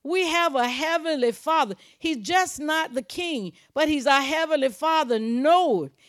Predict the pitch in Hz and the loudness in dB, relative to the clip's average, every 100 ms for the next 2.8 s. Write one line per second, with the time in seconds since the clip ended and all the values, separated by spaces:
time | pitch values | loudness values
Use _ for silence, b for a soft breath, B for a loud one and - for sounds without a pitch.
0 | b - 294 269 269 349 370 349 277 294 | b -2 0 0 2 4 4 0 0 -2
1 | 311 277 247 226 240 294 330 302 254 247 | 0 0 0 0 -2 0 0 0 0 2
2 | 262 254 220 196 - 226 180 | 2 2 -2 -6 -4 -4 -4